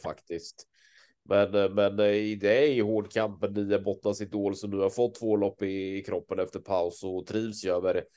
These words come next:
över såna här förutsättningar då, då han är stark och, och rejäl. Eh, köper varningen på Innovation Love. Eh, bättre än vad de senaste resultaten visar.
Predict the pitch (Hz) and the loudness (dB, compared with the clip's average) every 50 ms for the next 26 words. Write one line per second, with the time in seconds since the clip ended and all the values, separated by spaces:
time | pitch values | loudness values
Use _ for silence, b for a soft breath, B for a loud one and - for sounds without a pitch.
0 | b b b b b b _ - 104 110 107 - 107 98 98 92 92 107 101 95 | b b b b b b _ 0 2 2 0 0 0 0 0 2 2 2 2 2
1 | 95 - - 101 92 87 92 - 113 104 104 - - 104 92 92 87 90 90 90 | 0 0 2 2 2 2 0 -2 -2 -2 -2 -4 -8 -4 -2 -2 0 0 -2 -2
2 | 87 87 90 85 90 90 82 85 85 98 101 101 92 90 - - 92 87 82 80 | -2 -2 -4 -2 -2 -4 -4 -2 -2 0 0 0 0 -2 -2 -2 0 0 0 -2
3 | - - - 95 90 87 85 85 85 80 82 85 85 82 87 95 98 98 92 85 | -4 -6 -8 -6 -4 -4 -2 -2 -2 -2 -2 -2 -4 -2 0 2 2 2 2 0
4 | 82 87 85 - _ _ _ _ _ _ _ _ _ _ 90 85 87 85 87 87 | -2 -6 -10 -14 _ _ _ _ _ _ _ _ _ _ -2 0 2 2 4 2
5 | 90 90 - - 127 123 117 120 127 120 123 120 113 110 110 120 123 123 120 - | 2 0 2 4 4 4 4 4 2 2 4 4 4 4 2 0 -2 -2 -2 -4
6 | 117 110 104 107 110 110 104 104 - 104 104 101 98 104 110 110 113 120 113 - | -4 -2 -2 0 2 0 0 0 -2 -2 2 2 4 4 4 2 0 -4 -12 -16
7 | _ _ _ _ _ _ _ _ _ _ - 98 98 98 95 95 92 92 90 90 | _ _ _ _ _ _ _ _ _ _ -4 0 2 2 4 4 4 4 4 4
8 | 90 90 92 92 92 95 95 95 95 95 104 107 107 - - 101 - - 107 117 | 4 4 4 4 2 2 0 0 -2 -4 -4 -6 -10 -12 -18 -20 -20 2 4 4
9 | 113 - - - 113 110 110 113 117 113 113 107 107 104 104 104 - 113 101 98 | 4 4 4 2 4 4 4 2 2 2 4 4 4 2 0 -2 -4 -4 -2 0
10 | 101 107 107 107 117 107 107 104 110 101 - - 101 95 95 101 101 98 101 101 | 2 0 0 0 0 0 0 0 -2 -6 -2 0 0 0 0 -2 -4 -4 -2 -4
11 | 98 90 - - 104 98 101 101 101 | -4 -6 -4 0 2 2 2 2 0